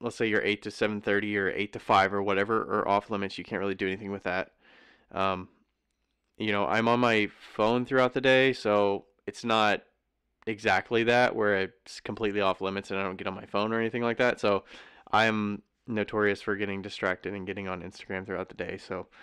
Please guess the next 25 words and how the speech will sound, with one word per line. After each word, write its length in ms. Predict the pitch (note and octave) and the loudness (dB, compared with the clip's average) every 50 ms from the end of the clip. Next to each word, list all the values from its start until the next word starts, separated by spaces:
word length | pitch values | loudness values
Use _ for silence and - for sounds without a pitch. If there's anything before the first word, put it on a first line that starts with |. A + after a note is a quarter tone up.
| - - - - _ - - | -20 -20 -20 -20 _ -10 -6
uh, 240 | G2 G2+ F#2+ F#2 - - | -4 -2 -2 -2 -4 -2
that's 220 | - G#2+ G#2 - | -2 -2 -2 0
reality. 500 | - G#2+ F#2+ F#2 F2+ F2+ F2+ - - A2+ _ - | -2 0 0 0 0 0 -2 -6 -8 -12 _ -2
But, 280 | - G2+ F#2 - - _ - - - - - - _ _ _ _ _ | 0 0 0 0 -2 _ -20 -20 -20 -20 -20 -20 _ _ _ _ _
you 140 | - A2 G#2 | -12 -10 -8
know, 180 | G2+ G2 F#2+ F2+ | -4 -4 -4 -4
you 180 | F#2+ G2 G2+ | -4 -6 -8
can 340 | - - G#2 G2 G2 F#2+ - _ _ _ _ _ _ _ _ _ _ _ _ _ _ _ - | -6 -6 -6 -6 -6 -12 -16 _ _ _ _ _ _ _ _ _ _ _ _ _ _ _ 0
at 120 | A2+ A2 | 2 2
least 240 | A2+ A#2 A#2 A2 - | 2 0 -2 -4 -4
take 180 | - G#2+ G#2 | -6 -6 -4
care 180 | - - A2 G#2 | -2 2 2 2
of 80 | G#2 - | 2 0
some 180 | - G2+ G#2 | -2 -4 -2
of 60 | G#2 | -2
that, 180 | G#2 G#2+ G#2 - | 0 0 -2 -2
maybe 240 | G#2 G#2+ A2 A2 A2+ | -2 -4 -2 0 0
on 100 | A2 A2 | 0 0
your 120 | G#2+ G#2 | -2 -2
lunch 260 | G2+ G#2 G#2 G#2 - | -2 -2 -4 -6 -4
break 360 | - A2+ A2 G#2+ G#2+ G#2+ G#2+ - | -2 0 2 2 2 0 -2 -4
or 60 | G#2+ | -6
something 300 | - - G#2+ G#2 - G#2+ | -6 -6 -8 -6 -6 -4
like 200 | G2+ G2+ G2 - | -4 -4 -4 -2
that. 240 | G2 G2 G#2+ - | -2 -2 -2 -2